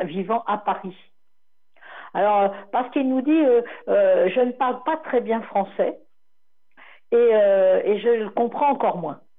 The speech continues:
Mais finalement, quand il a fini le scénario, il s'est dit que ce serait une expérience formidable de tourner en français.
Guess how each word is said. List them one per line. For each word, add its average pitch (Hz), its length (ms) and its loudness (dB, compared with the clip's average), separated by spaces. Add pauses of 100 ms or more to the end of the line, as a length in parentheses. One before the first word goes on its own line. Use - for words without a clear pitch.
(520)
Mais 233 120 0
finalement, 302 540 0
quand 262 200 -4
il 247 100 0
a 226 80 0
fini 240 220 -4
le 214 160 -8
scénario, 208 460 2
il 220 220 -2
s'est 214 100 0
dit 247 240 -6
que 240 300 2
ce 214 80 -6
serait 202 200 -6
une 196 140 -4
expérience 208 560 -2
formidable 202 640 0 (280)
de 220 180 2
tourner 208 600 -4
en 233 160 0
français. 190 760 -4